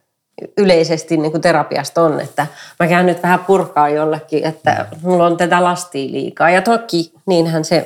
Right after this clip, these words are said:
Speaker 1: myöskin on.
Speaker 2: Joo. Ja mä terapeuttina
Speaker 1: Niin.
Speaker 2: istun siinä ja sanon, "Mm,
Speaker 1: Niin.
Speaker 2: kerro lisää."
Speaker 1: Niin,
Speaker 2: Mm.
Speaker 1: niin,
Speaker 2: Mm.
Speaker 1: niin. Ja sitten tota, toki se voi olla niin kuin jollekin pettymys, että eikö se ollutkaan.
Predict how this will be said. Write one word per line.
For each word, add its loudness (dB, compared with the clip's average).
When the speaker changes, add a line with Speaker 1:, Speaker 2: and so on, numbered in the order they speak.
Speaker 1:
myöskin -2
on. -14
Speaker 2:
Joo. -6
Ja 4
mä 2
terapeuttina 0
Speaker 1:
Niin. -4
Speaker 2:
istun -12
siinä -6
ja -6
sanon, -14
"Mm, -12
Speaker 1:
Niin. 0
Speaker 2:
kerro -8
lisää." -6
Speaker 1:
Niin, 2
Speaker 2:
Mm. -12
Speaker 1:
niin, 2
Speaker 2:
Mm. -14
Speaker 1:
niin. -4
Ja -2
sitten -2
tota, -2
toki -4
se -10
voi 2
olla 2
niin 2
kuin 4
jollekin 0
pettymys, -2
että -4
eikö -2
se -4
ollutkaan. -4